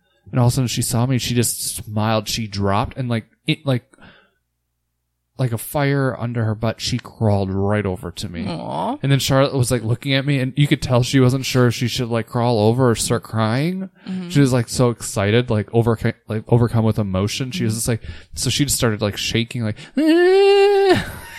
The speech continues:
Speaker 1: And I was like, "Ah." And so
Speaker 2: That's
Speaker 1: I
Speaker 2: awesome.
Speaker 1: grabbed their car seats and threw 'em in and went into the hall and tied my shoes and left.
Speaker 2: <laughs>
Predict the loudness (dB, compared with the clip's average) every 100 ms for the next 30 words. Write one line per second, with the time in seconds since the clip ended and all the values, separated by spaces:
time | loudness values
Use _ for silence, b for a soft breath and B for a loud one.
0 | -8 2 2 2 0 -2 -4 -6 -6 -4
1 | -2 -2 -2 -4 -8 -12 -16 -16 B -20
2 | -20 B B B _ -10 -8 -4 -4 -2
3 | -4 -4 -2 -2 -2 0 0 -4 _ -20
4 | -14 -8 -6 -6 -8 -8 -8 -2 -2 -2
5 | -4 -6 -12 _ _ _ _ _ _ b
6 | b b b b _ -2 0 2 2 2
7 | 4 4 2 0 -6 -4 -2 0 0 0
8 | 0 -2 -4 -12 -12 -14 -16 _ _ _
9 | _ -14 -10 -10 -12 -20